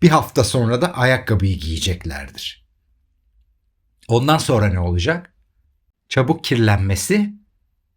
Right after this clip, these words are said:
balıkçılaşması için elden gelen yapılacaktır.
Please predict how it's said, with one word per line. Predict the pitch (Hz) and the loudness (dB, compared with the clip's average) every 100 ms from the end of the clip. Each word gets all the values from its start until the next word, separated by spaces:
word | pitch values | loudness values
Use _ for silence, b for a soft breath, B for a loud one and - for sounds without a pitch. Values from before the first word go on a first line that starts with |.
| _ _ | _ _
balıkçılaşması | 113 131 135 - 143 143 143 143 214 | 0 0 0 0 2 0 -2 -2 0
için | 123 - 233 214 - | 0 0 0 -2 -2
elden | 131 135 135 143 135 | -2 0 2 2 2
gelen | 104 135 | 2 2
yapılacaktır. | 143 123 - 107 95 92 - - - | 0 -2 0 0 0 -2 -6 -14 -16